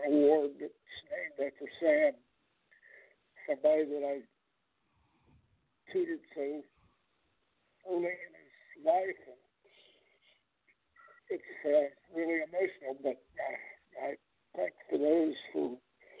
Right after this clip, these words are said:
voted for me and such, but it's, uh, it means more to me because of Sam McKee, and, uh,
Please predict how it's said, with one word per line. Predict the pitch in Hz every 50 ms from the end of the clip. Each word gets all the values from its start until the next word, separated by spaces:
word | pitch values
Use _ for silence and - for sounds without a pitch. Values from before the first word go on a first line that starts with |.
| - - - - - - _ _ _ - 339 147
voted | 143 151 165 165 165 151 -
for | - 156 160 160 165
me | 170 180 175 156 143
and | - - - -
such, | 165 151 151 - - - -
but | - 139 143 - _ _ -
it's, | - - - 185 175 - - -
uh, | - 180 - - - - - - - - - -
it | - - - - _ _
means | 190 170 165 - - - 156 -
more | 147 156
to | 151 147 147 147
me | 151 160 160
because | 139 147 143 - - - - - - -
of | 208 - _ _ _ _ _ - -
Sam | - 165 143 147 160 170
McKee, | 175 - - 175 180 185 165 160 151 151
and, | 135 - - _ - - 139
uh, | 143 135 131 135